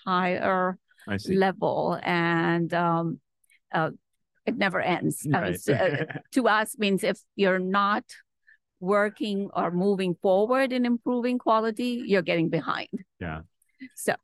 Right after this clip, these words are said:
Speaker 2: You mentioned the patient experience earlier on as a focus area for you. Can you tell us a little bit about how you've seen patient expectations of their healthcare encounter change over the last few years?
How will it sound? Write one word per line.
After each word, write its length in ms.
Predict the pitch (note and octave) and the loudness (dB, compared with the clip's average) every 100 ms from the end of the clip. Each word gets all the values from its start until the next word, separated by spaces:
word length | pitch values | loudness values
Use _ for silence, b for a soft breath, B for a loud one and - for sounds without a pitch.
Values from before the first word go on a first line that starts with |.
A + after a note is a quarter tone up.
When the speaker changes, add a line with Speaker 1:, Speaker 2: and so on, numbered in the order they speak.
| - | -4
Speaker 2:
You 200 | C#3 C3+ | 2 2
mentioned 560 | E3 D#3 F3+ D3+ A#2 - - _ | 2 0 2 2 2 -4 -14 _
the 180 | A#2+ A2+ | -2 0
patient 340 | - A#2+ - G#2 | 2 -2 -2 -6
experience 760 | - A2 F#2+ G#2 - - - - | -2 0 2 0 -4 -12 -16 -4
earlier 260 | A2 G2 F#2 | 0 2 2
on 140 | G2+ | -2
as 100 | G#2+ | -4
a 60 | F2+ | -4
focus 340 | G2 F2 F#2+ | -4 -4 -4
area 320 | F2 E2+ E2 | -2 0 -2
for 180 | - E2+ | -2 -2
you. 260 | D#2+ F2 - _ b b _ _ | -2 -4 -8 _ b b _ _
Can 140 | D#3+ | 2
you 80 | F#3 | 2
tell 180 | G3+ C#4 | 2 0
us 140 | G3 | 2
a 60 | B2 | 2
little 200 | B2 A2 | 2 2
bit 120 | A2+ | 0
about 320 | F#2+ G#2 G2 G2+ | 0 0 -2 -2
how 100 | G#2 | -2
you've 200 | G2 F#2 | -2 -4
seen 560 | - G2 F#2+ F#2+ F#2+ - - | -2 -2 -2 -4 -6 -6 -4
patient 320 | G#2+ G#2 - | -2 -4 -8
expectations 1200 | - - G2+ - - F#2 - F#2+ G2 G#2+ - - - | -10 -8 -10 -8 -6 -6 -6 -2 -2 -2 -6 -12 -10
of 100 | G2+ | -6
their 140 | G#2+ F#2 | -2 -2
healthcare 680 | F#2+ F#2 - G2+ F2+ F2+ F2 _ - | -4 -6 -4 -2 0 -4 -10 _ -4
encounter 720 | G#2 F#2 G#2 G2 G2+ G2+ G#2+ - _ _ _ | -4 -2 -2 -2 0 -2 -2 -8 _ _ _
change 800 | - B2+ G2 G2+ C3 - - - _ | -2 0 2 2 0 -4 -12 -18 _
over 160 | D#3 D#3 | -8 -4
the 80 | D#3+ | -2
last 260 | E3 D#3+ | -2 -4
few 200 | - E3 | -6 -4
years? 380 | D#3+ D#3+ G3+ | -4 -6 -10